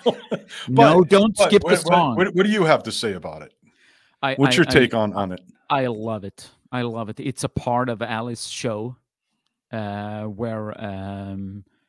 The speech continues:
Speaker 2: Cheryl, his wife, comes out on stage, and, uh, it's,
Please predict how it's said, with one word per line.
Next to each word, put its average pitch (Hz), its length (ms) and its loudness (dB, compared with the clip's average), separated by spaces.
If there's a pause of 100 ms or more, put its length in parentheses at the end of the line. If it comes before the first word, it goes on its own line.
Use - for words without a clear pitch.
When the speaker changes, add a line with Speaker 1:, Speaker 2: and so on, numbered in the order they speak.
(300)
Speaker 2:
Cheryl, 117 440 -2
his 113 180 -6
wife, 107 460 -6
comes 107 280 -8
out 107 260 -6
on 104 100 -8
stage, - 580 -10 (420)
and, 98 640 -6 (800)
uh, 101 680 -8 (2000)
it's, 139 220 -4